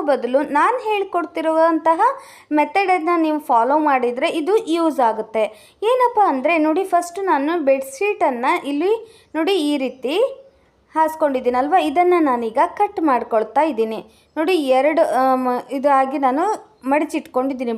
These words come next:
ಬೆಡ್‌ಶೀಟನ್ನು. ಫಸ್ಟು ನಾನೇನು ಮಾಡಿದ್ದೀನಿ ನೋಡಿ, ಹೀಗೆ ಮಡಚಿಟ್ಕೊಂಡು ಅದನ್ನು ನಾನು ಕಟ್ ಮಾಡ್ಕೊಳ್ತೀನಿ. ನಿಮಗೆ ಬೇಕಾದ ಶೇಪಲ್ಲಿ ನೀವು ಕಟ್ ಮಾಡ್ಕೊಳ್ಬಹುದು. ನಾನಿಲ್ಲಿ ಸ್ಕ್ವೇರ್ ಶೇಪಲ್ಲಿ ಇದನ್ನು ಕಟ್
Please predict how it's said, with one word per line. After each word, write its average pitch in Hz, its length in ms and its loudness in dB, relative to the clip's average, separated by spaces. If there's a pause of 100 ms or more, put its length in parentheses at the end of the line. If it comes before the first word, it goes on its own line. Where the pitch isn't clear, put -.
ಬೆಡ್‌ಶೀಟನ್ನು. 247 640 -4
ಫಸ್ಟು 285 360 -4
ನಾನೇನು 254 360 -2
ಮಾಡಿದ್ದೀನಿ 233 400 -4 (560)
ನೋಡಿ, 349 240 2 (540)
ಹೀಗೆ 339 220 0 (160)
ಮಡಚಿಟ್ಕೊಂಡು 262 840 -2 (300)
ಅದನ್ನು 294 360 2 (100)
ನಾನು 202 260 -4 (220)
ಕಟ್ 440 200 2 (120)
ಮಾಡ್ಕೊಳ್ತೀನಿ. 208 640 -4 (140)
ನಿಮಗೆ 359 280 0 (140)
ಬೇಕಾದ 294 400 2 (140)
ಶೇಪಲ್ಲಿ 294 500 0
ನೀವು 285 180 -2 (140)
ಕಟ್ 262 260 -2
ಮಾಡ್ಕೊಳ್ಬಹುದು. 233 800 -2 (480)
ನಾನಿಲ್ಲಿ 381 440 2 (100)
ಸ್ಕ್ವೇರ್ 320 440 2
ಶೇಪಲ್ಲಿ 302 540 -2
ಇದನ್ನು 294 260 2 (480)
ಕಟ್ 370 180 0